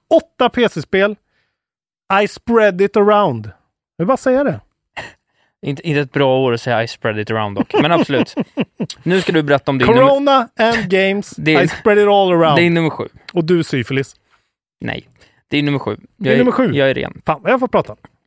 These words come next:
Speaker 2: Eh, ja, du pratar så jävla länge varje <laughs> gång. Det är det som är.
Speaker 1: Förlåt. Det är för att det ska bli lite tid på klockan där,
Speaker 2: Ja,
Speaker 1: förstår du.
Speaker 2: du har ju rätt mycket tid.
Speaker 1: Eh, förlåt.
Speaker 2: <laughs> Det är ingen fara. Jag vet, eh, hur
Speaker 1: Jag
Speaker 2: det
Speaker 1: vill,
Speaker 2: blir
Speaker 1: jag vill
Speaker 2: varje,
Speaker 1: verkligen slå
Speaker 2: jag vet hur det blir varje
Speaker 1: trumman
Speaker 2: gång.
Speaker 1: för Mortal Shell.
Speaker 2: Ja, det är jättebra.
Speaker 1: Mortal Shell.
Speaker 2: Jättebra.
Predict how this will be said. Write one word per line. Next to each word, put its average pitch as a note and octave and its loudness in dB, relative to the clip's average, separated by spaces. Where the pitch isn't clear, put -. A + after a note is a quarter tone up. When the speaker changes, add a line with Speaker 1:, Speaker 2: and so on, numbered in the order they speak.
Speaker 2:
Eh, D3 0
ja, C3+ 2
du D#3 -8
pratar D3 -2
så - -4
jävla C3 0
länge C#3 -2
varje D3+ 2
<laughs> - -4
gång. F3+ -2
Det D3 -4
är D3 -2
det C#3+ -2
som - -12
är. - -8
Speaker 1:
Förlåt. A#2+ -8
Det G#3+ 0
är A#3+ 4
för A#3 2
att - 0
det A3 0
ska A#3 -2
bli A3 -2
lite G3+ 0
tid B3 -4
på G#3+ -6
klockan B3+ -4
där, B2 -4
Speaker 2:
Ja, - -
Speaker 1:
förstår E3+ 2
du. E3 -6
Speaker 2:
du D#3+ -2
har D#3 -2
ju E3 -6
rätt D#3 -8
mycket - -8
tid. E3+ -4
Speaker 1:
Eh, C#3 0
förlåt. C3+ -2
Speaker 2:
<laughs> - -4
Det F3 4
är C#4+ 6
ingen C#3 0
fara. A#2 2
Jag C3 -2
vet, B2 -4
eh, - -6
hur B2 0
Speaker 1:
Jag A#2 0
Speaker 2:
det F#3 4
Speaker 1:
vill, C#4 2
Speaker 2:
blir C4+ 0
Speaker 1:
jag B3+ 4
vill C4+ 6
Speaker 2:
varje, C4 4
Speaker 1:
verkligen A#3+ 0
slå B3 4
Speaker 2:
jag F3+ 2
vet F3 2
hur - 0
det C#4+ 4
blir C#4 4
varje - 4
Speaker 1:
trumman A#2 4
Speaker 2:
gång. A2 -4
Speaker 1:
för G#3 4
Mortal D3+ 0
Shell. A#2+ -6
Speaker 2:
Ja, D#3 2
det F3+ 2
är - 2
jättebra. G3 0
Speaker 1:
Mortal D3 0
Shell. D#3 0
Speaker 2:
Jättebra. - -4